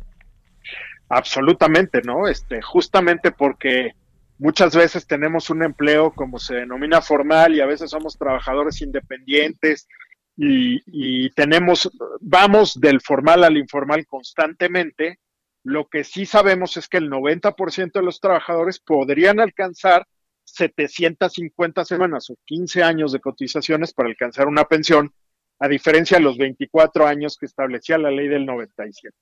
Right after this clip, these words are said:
Y el otro tema fundamental que se modifica, Javier, es que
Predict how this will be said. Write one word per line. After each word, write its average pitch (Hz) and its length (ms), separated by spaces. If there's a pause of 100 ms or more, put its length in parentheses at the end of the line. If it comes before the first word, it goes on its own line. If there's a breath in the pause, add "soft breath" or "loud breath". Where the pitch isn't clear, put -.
(160)
Y 160 140
el 180 120
otro 226 220
tema 214 300
fundamental 156 760
que 151 100
se 147 140
modifica, 147 560 (100)
Javier, 139 300 (580)
es 156 240
que 160 540